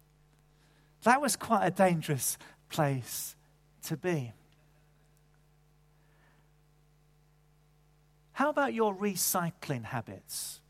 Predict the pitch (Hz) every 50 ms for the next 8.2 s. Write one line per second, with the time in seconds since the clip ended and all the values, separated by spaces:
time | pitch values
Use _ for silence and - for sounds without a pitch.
0 | _ _ _ _ _ _ _ _ _ _ _ _ _ _ _ _ _ - 208 254
1 | 262 254 220 180 208 196 196 220 - - - 233 214 196 - - - - - -
2 | - _ _ _ _ _ _ _ _ _ _ _ _ _ _ - 170 165 160 -
3 | - - - 170 170 160 165 180 202 214 190 - _ _ - _ _ _ _ _
4 | _ _ _ _ _ _ _ - 151 147 - 160 156 147 - 135 143 170 196 185
5 | - - - - - - - _ _ _ _ _ _ _ _ _ _ _ _ _
6 | _ _ _ _ _ _ _ _ _ _ _ _ _ _ _ _ _ _ _ _
7 | - - 269 302 302 294 294 294 269 240 220 202 - - - - 233 214 170 143
8 | 143 170 214